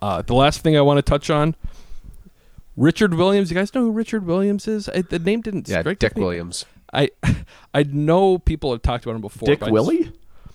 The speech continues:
Speaker 1: just <laughs> Dick, Dick Willie.
Speaker 2: Yeah, you. Oh, you know him.
Speaker 1: He's the Packers director of pro personnel and has been since twenty nineteen. I just
Speaker 2: Yep.
Speaker 1: wanna give him a shout out. He's the guy who brought in, like, Rasul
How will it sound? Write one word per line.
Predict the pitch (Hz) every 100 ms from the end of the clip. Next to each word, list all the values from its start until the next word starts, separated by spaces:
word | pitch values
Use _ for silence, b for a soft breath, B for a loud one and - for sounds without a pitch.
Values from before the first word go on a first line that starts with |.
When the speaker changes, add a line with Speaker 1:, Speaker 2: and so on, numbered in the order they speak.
| b b
Speaker 1:
just | - - -
<laughs> |
Dick, | - - - 127 120
Dick | 123 -
Willie. | 110 107 104
Speaker 2:
Yeah, | 139 117
you. | 120 165 208
Oh, | 175 131
you | 170
know | 220 139 120
him. | 151 - - -
Speaker 1:
He's | 143 214 208 -
the | 151 135
Packers | - 151 165 170 165 151
director | 135 120 113 117 - 135 123 127
of | 104 101
pro | - 110
personnel | - 120 113 110 104 101 110
and | - 107
has | 104 107
been | 107
since | - 110 -
twenty | 113 107
nineteen. | 107 107 - 120 113 113 123 - _ _ _ _ -
I | 165
just |
Speaker 2:
Yep. | 214
Speaker 1:
wanna | 165
give | 151
him |
a | 151
shout | 160 139
out. | 143
He's | 143 127
the |
guy | 127 123
who | 117 123
brought | 110 120 113 110
in, | 107
like, | 107 104
Rasul | 104 104 104